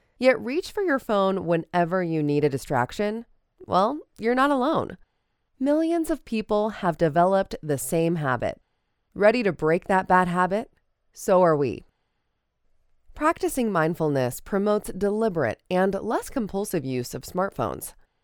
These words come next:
But habits can be hard to break, especially at first. If you find yourself reaching for your phone without really thinking about it, a mindfully crafted lock screen can help you get back on track.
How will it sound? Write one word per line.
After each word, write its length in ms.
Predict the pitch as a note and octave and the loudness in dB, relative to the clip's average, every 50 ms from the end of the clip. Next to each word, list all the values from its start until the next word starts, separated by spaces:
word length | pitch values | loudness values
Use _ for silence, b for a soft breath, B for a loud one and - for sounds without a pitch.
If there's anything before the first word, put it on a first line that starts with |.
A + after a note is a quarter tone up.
| _ _ _ _ _ | _ _ _ _ _
But 180 | F3+ F3+ D#3+ F3+ | 2 4 4 4
habits 460 | E3 F3+ G#3+ C4 G4 G4+ E4 - - | 0 -2 -4 -2 -2 -4 -4 -4 -2
can 180 | - D4 B3 | -2 -2 0
be 120 | A3+ B3+ B3 | 0 -2 -2
hard 240 | G#3+ G#3+ G#3 G3+ E3+ | 0 0 0 2 0
to 60 | E3 | 0
break, 460 | C#3+ F3 F#3 D#3 A#2 - - - _ _ _ _ _ | 2 4 4 4 2 0 -4 -10 _ _ _ _ _
especially 720 | F#3+ F#3+ F#3+ - - - - F#4+ G4+ - F#4+ E4+ D4 C4+ A#3 | -8 -8 -6 -8 -8 -6 -6 -4 -4 -2 -2 -2 0 2 0
at 100 | F#3 - | 0 0
first. 500 | - F#3+ D#3+ A#2 - - - - - - - _ _ _ _ _ _ _ _ _ _ - | 0 0 2 2 0 -4 -10 -16 -20 -20 -20 _ _ _ _ _ _ _ _ _ _ 2
If 180 | A3+ B3 - | 2 2 2
you 140 | A#3+ C4+ F4 | -2 -4 -4
find 280 | - - G#3 F#3 F#3 F#3 | -2 0 0 0 0 0
yourself 460 | E3+ E3 E3 - E3 D3+ C#3+ - - | -2 -2 0 2 2 2 2 2 -2
reaching 380 | D#3+ E3+ E3 - - G#3+ G3+ F3+ | -2 -4 -2 -2 -2 -2 -2 -4
for 100 | G3 F3 | -2 0
your 160 | D#3+ D3 C#3+ | 0 0 0
phone 460 | - F3+ D#3 C#3 B2+ B2+ A#2+ A#2 - _ | 0 0 0 0 0 0 -2 -6 -8 _
without 400 | - F#3 - D4 E4+ - - G3 | -6 -2 0 0 0 -2 -2 -2
really 240 | F#3+ G3 G3+ G#3 G3+ | -2 0 0 -2 -2
thinking 320 | - - - - G#3+ G#3+ | -4 -4 -4 -4 -4 -4
about 300 | A3+ A3 B3+ A#3+ B3 B3 | -2 0 0 0 2 0
it, 180 | C#4 C#4+ E4 - _ _ _ _ _ _ _ _ _ | -2 -4 -4 -8 _ _ _ _ _ _ _ _ _
a 140 | - G#3 G#3 | 4 4 4
mindfully 760 | G3+ F#3+ F#3+ F#3+ G3+ G#3+ B3 B3 - C#4+ C#4 C#4 C#4 D4+ D4 | 4 2 0 -2 0 -2 -2 -4 -4 -4 -2 -2 -4 -4 -6
crafted 640 | - - A#3+ G3 F#3 G3 - - F#3+ F#3 F3+ - - | -4 -2 0 2 2 2 0 0 0 0 0 -2 -2
lock 300 | F3 E3+ E3+ F#3 - - | 2 2 2 2 0 -4
screen 480 | - - - D3+ C3+ A#2+ A#2 G#2+ C3 - _ _ | -10 -4 -2 -2 0 0 -2 -6 -8 -12 _ _
can 140 | - B3+ B3+ | -6 -6 -6
help 280 | A#3+ A3+ A#3+ A#3 - - | -4 -6 -10 -10 -6 -6
you 120 | C#4+ C4 | -6 -4
get 180 | - B3 A#3+ - | -4 -6 -4 -2
back 240 | A#3 G#3+ A3 - A#3 | -2 -2 -2 -2 -4
on 160 | A#3 A#3 G#3+ | -4 -4 -4
track. 480 | - A3+ B3 C4+ - - - - - | -4 -4 -2 -2 -2 -4 -8 -14 -20